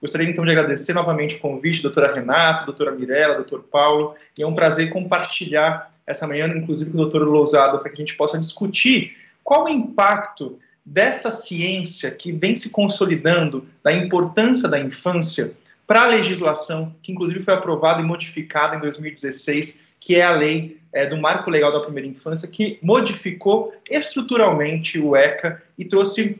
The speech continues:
uma visão muito complementar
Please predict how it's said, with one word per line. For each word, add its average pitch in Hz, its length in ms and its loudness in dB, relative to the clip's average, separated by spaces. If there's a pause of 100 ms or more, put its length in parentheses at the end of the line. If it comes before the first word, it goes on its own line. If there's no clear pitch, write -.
(140)
uma 190 340 4
visão 196 640 0
muito 240 880 0
complementar 202 1300 0